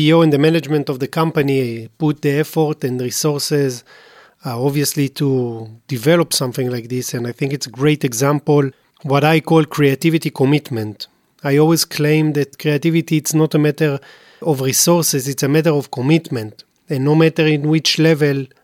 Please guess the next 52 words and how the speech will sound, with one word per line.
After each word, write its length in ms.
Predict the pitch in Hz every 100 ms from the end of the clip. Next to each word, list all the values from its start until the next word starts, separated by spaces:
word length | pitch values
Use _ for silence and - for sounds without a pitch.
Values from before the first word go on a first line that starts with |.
| _
of 140 | 165 139
a 60 |
company 480 | - 160 165 156 131
you 140 | 127
are, 140 | 127 127
it 100 | 123
can 160 | 135
be 120 | 131 143
three 220 | 151 151
people 440 | 160 156 170 175
and 120 | 151
it 120 | 147 -
can 160 | 143
be 140 | 131 143
three 200 | 151 135
hundred 440 | 165 175 170 160
people 260 | 175 180 165
and 120 | 156
three 120 | 156
thousand 480 | - 196 202 156 131
people. 360 | 131 113 135 143 _ - - - _ _ _
If 220 | 180 - 151
you 220 | 180 202
decide 640 | 165 - - 170 160 147
that 160 | 139 -
creativity 600 | 147 131 151 147 143 147
should 480 | - - 208 147
be 120 | 147 147
part 340 | - 156 151
of 120 | 139
your 180 | 139 131
D 200 | 127 151
N 180 | 123 139
A, 260 | 127 127 - _ _ _ _
there 260 | 139 143 143
are 120 | 131
things 380 | - 160 131 -
to 140 | 139
be 100 | 120
done. 320 | 117 107 98 _ _ _
Uh, 240 | 147 127 139
obviously, 500 | 160 165 151 - 165
in 100 | 147
your 220 | 147 151
case, 400 | - 156 147 -
it's 160 | 135 -
something 460 | 151 147 151 139
much 360 | 127 156 - -
more, 340 | 156 143 135
I 60 | 131
think, 260 | - 147 139
impressive 760 | 127 - 156 - 151 143 127